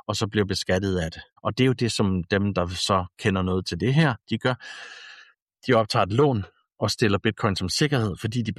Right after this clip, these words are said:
ved, at bitcoin, den stiger over tid. Og derfor så tager de et lån i det, og så betaler de skatten med lånet, når de flytter ud af landet. Og det,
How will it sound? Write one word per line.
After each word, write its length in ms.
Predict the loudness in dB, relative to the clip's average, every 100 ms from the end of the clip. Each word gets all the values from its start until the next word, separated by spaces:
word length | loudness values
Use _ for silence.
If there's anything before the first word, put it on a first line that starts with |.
| -4 0
ved, 100 | 0
at 80 | 0
bitcoin, 400 | -4 0 0 0
den 80 |
stiger 300 | -2 -4 0
over 180 | 2 2
tid. 240 | 0 0 0 -4 _ _ _ _ _
Og 100 | 0
derfor 200 | 2 0
så 160 | -2 -2
tager 180 | -2
de 100 | -2
et 100 | -2
lån 260 | 2 2 4
i 60 | 0
det, 100 | -2
og 100 | -2
så 120 | -2
betaler 340 | -2 0 0
de 80 | -2
skatten 380 | -2 0 0 0
med 100 | 2
lånet, 360 | 4 4 2
når 60 | 2
de 140 | 0
flytter 280 | -2 -4 -2
ud 140 | -2 -2
af 100 | -2
landet. 280 | -4 -6 -12 _ _ _ _ _ _ _ _
Og 140 | -16
det, 60 | -16